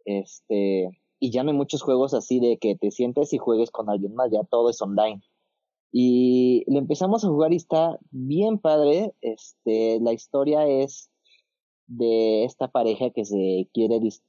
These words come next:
separar, eh, y pues su hija oye todo este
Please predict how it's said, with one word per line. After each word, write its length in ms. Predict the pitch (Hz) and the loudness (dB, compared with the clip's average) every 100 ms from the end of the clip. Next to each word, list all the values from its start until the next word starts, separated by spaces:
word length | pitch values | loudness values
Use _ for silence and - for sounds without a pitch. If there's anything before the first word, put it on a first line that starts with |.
| - | -16
separar, 600 | - 113 - 113 117 175 - _ _ _ _ _ _ _ | -6 -4 0 2 2 0 -6 _ _ _ _ _ _ _
eh, 840 | 110 110 107 107 104 104 104 101 107 | -2 0 0 0 0 0 0 -2 0
y 120 | 156 | -2
pues 460 | 160 170 139 - - | 0 -2 -2 -10 -20
su 220 | - - 139 | -10 0 0
hija 520 | 135 - 123 123 123 | 0 2 2 4 2
oye 240 | 123 120 | 0 -2
todo 320 | 107 117 107 107 | -2 -2 -2 -2
este 520 | - 107 104 101 | -4 -4 -2 -2